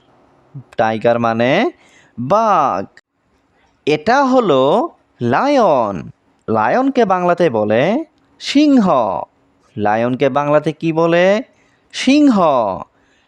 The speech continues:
সিংহ মানে লায়ন। লায়ন মানে সিংহ। এটা হলো মাংকি। মাংকিকে বাংলাতে বলে বানর। মাংকিকে বাংলাতে কি বলে?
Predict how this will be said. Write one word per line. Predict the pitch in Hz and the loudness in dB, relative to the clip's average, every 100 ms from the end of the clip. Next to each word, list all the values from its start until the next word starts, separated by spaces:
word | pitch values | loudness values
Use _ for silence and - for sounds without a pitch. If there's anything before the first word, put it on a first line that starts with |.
| - | -16
সিংহ | - 120 120 120 135 | -6 -2 0 0 0
মানে | 143 156 156 190 349 370 _ _ _ | -2 0 0 0 -2 -4 _ _ _
লায়ন। | 127 180 277 294 220 156 123 101 98 - _ _ _ - | -2 0 2 2 2 2 0 -2 -8 -14 _ _ _ -8
লায়ন | 110 117 143 202 | -2 0 0 0
মানে | 226 214 156 180 349 381 _ _ - | 0 0 0 0 0 -6 _ _ -16
সিংহ। | - 262 294 240 170 123 101 76 - _ _ _ _ _ _ _ _ | -2 0 2 2 2 0 -2 -6 -10 _ _ _ _ _ _ _ _
এটা | 151 - 262 294 | -2 0 2 2
হলো | 247 175 123 117 135 247 330 _ _ - | 2 0 2 2 2 0 -4 _ _ -6
মাংকি। | 135 233 294 277 175 131 101 73 - 147 - - | -2 0 0 0 0 2 0 -6 -12 -20 -20 -6
মাংকিকে | 113 107 107 131 120 147 | -4 -4 -4 -8 -2 -2
বাংলাতে | 156 165 190 233 | 0 0 0 0
বলে | 226 196 123 123 185 294 _ _ _ - | 0 0 2 2 0 -4 _ _ _ -12
বানর। | 107 113 165 196 151 120 107 95 _ _ _ _ _ - | -4 -2 0 0 0 0 -2 -6 _ _ _ _ _ -8
মাংকিকে | 104 107 107 127 120 139 | -4 -4 -4 -6 -2 0
বাংলাতে | 143 147 151 156 | 0 0 -2 -2
কি | - 165 | -4 -4
বলে? | 165 165 180 | -2 2 2